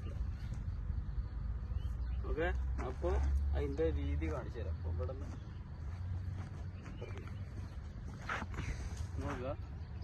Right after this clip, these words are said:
ക്യാച്ച് ചെയ്യണം. ക്യാച്ച് ചെയ്യുമ്പോ ഫസ്റ്റ് വൺ, ഇതേപോലെ ക്യാച്ച് ചെയ്യുക. എന്നിട്ട് ഈ കൈയായിട്ട്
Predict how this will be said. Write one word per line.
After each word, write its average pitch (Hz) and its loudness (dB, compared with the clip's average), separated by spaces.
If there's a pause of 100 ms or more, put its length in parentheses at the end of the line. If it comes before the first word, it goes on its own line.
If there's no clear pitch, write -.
(1700)
ക്യാച്ച് 147 2
ചെയ്യണം. 123 -4 (1000)
ക്യാച്ച് 285 -4
ചെയ്യുമ്പോ 311 2 (960)
ഫസ്റ്റ് - -2 (720)
വൺ, 349 -2 (1120)
ഇതേപോലെ 135 -4 (1080)
ക്യാച്ച് 135 -2
ചെയ്യുക. 107 -6 (760)
എന്നിട്ട് 277 0 (100)
ഈ - 6
കൈയായിട്ട് 135 2